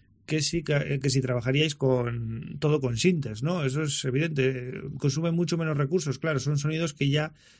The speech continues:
eh, bueno, son partes de un audio y lo único que haces es procesar ese audio. Eso consume muchísimo menos que generar el sonido como hacen los,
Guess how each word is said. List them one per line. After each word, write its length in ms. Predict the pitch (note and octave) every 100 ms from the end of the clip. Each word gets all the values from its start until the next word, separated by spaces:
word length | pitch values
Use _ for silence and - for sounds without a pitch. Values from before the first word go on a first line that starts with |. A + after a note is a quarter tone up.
| _
eh, 300 | - B2+ B2+ D3
bueno, 200 | C#3+ C#3+
son 240 | D3+ D3 -
partes 340 | D#3 D3 D#3+
de 80 | D#3
un 140 | E3
audio 320 | F3+ F3+ F#3+ F#3+
y 40 |
lo 60 | D3+
único 240 | D3+ D3+
que 60 | D#3
haces 160 | D#3+
es 100 | E3+
procesar 420 | - D3 C3 D3
ese 140 | C#3 C3
audio. 440 | E3+ D3 A2+ G#2 - - -
Eso 160 | D3
consume 480 | E3 D#3+ C#3+ F#3+ F3
muchísimo 440 | D#3+ C#3+ D3 C3+ C3+
menos 300 | C#3+ D#3 C#3+
que 160 | C#3
generar 380 | - C3+ C3+ C#3
el 80 | C#3
sonido 480 | C3+ C3+ C#3+ D3+ - _
como 180 | C3+ C#3
hacen 320 | C#3+ D3 C#3
los, 460 | C3 B2 A#2 -